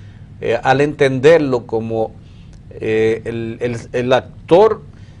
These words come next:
que no está ligado a ninguna de las partes, porque ya vimos que la policía está ligado a uno de ellos, a, a la parte de la, de los alemanes.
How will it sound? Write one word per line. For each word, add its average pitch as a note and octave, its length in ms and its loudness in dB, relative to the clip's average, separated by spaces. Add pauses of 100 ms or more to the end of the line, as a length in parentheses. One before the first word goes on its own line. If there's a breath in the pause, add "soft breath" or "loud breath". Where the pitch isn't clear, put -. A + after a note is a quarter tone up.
(160 loud breath)
que C#3 160 2
no D#3+ 100 2
está F#3 240 2
ligado C#3 720 4 (920)
a D3+ 320 4
ninguna C3+ 480 -2
de D#3 80 2
las B2+ 140 -2
partes, G#2+ 680 -2 (140)
porque G#2+ 280 -8
ya A#2+ 140 0
vimos C#3 260 -2
que B2+ 100 -2
la A2 160 -2
policía G#2+ 300 -6
está B2+ 160 -4
ligado B2 400 0
a A2 60 2
uno C3 260 -2
de A#2 160 0
ellos, G2+ 320 -4 (540 loud breath)
a, G2 680 -6
a F#2+ 60 -6
la F#2+ 380 -10
parte A#2+ 420 0
de A#2 80 -2
la, G2 400 -4 (600 loud breath)
de G2+ 160 -6
los A2 140 -4
alemanes. A#2 640 0